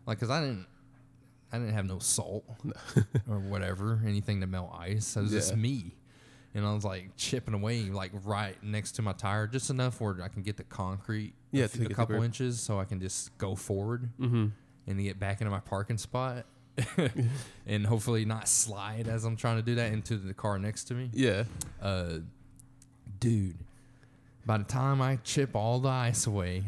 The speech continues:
Speaker 1: and where it was
Speaker 2: Yeah.
Speaker 1: just barely enough, 'cause I was just doing barely enough 'cause I was just freezing my ass
Speaker 2: Yeah.
Speaker 1: off, and,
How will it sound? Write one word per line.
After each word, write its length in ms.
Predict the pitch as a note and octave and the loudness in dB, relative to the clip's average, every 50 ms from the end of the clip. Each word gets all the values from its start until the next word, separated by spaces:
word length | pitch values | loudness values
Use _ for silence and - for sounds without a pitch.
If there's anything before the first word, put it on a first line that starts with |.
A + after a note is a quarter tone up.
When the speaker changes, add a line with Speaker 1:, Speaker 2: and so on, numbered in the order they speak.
| G2+ | -4
Speaker 1:
and 140 | F2 F#2+ G2+ | -4 -4 -2
where 160 | G#2 G2+ G2 | 0 2 2
it 80 | A2 A2 | 2 2
was 180 | A2+ A2+ G#2+ A#2 | 2 0 0 -2
Speaker 2:
Yeah. 60 | C3 | -2
Speaker 1:
just 340 | B2 B2+ A#2+ - - - - | -2 0 0 0 -2 -2 -4
barely 360 | G2 G2 A2+ A#2+ B2 B2+ B2 | -2 0 2 2 2 2 2
enough, 400 | A2+ A2 A2 A2+ A2 G#2 - - | 2 2 2 2 0 -2 -4 -6
'cause 160 | - - G#2 | -4 -2 0
I 40 | A2 | 2
was 120 | C3 C#3 B2+ | 2 2 0
just 180 | B2+ - - | -2 -2 0
doing 220 | - B2+ A#2+ G#2 F2+ | 2 2 2 2 2
barely 300 | G#2 G#2+ G#2 G2+ G2+ F#2+ | 2 2 2 2 2 2
enough 260 | F#2 G#2 G#2+ G2 - | 2 2 0 0 -2
'cause 140 | - G2+ G2 | -2 -2 -2
I 20 | |
was 120 | G2+ G2 F2 | -2 -2 -4
just 180 | F2 - - | -6 -8 -8
freezing 400 | - - - G2+ G2+ G2+ G2 G2+ | -8 -6 -4 -2 0 0 0 0
my 140 | F#2 F2+ F2 | 0 0 -2
ass 260 | F2+ F#2+ G#2+ G#2+ - | 0 0 0 2 4
Speaker 2:
Yeah. 140 | B2 C3 - | 4 4 4
Speaker 1:
off, 160 | A#2+ A#2 A2+ | 4 2 2
and, 100 | A2+ F2+ | 0 -2